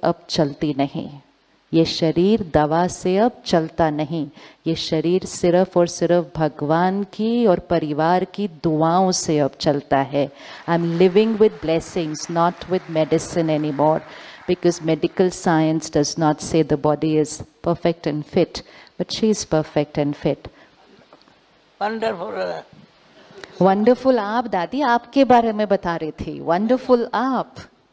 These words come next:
Speaker 2: बेटी बहन, मैं पहला बारी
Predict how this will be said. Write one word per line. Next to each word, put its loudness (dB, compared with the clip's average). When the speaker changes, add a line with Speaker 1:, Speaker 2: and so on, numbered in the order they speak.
Speaker 2:
बेटी -20
बहन, -20
मैं -20
पहला -14
बारी -14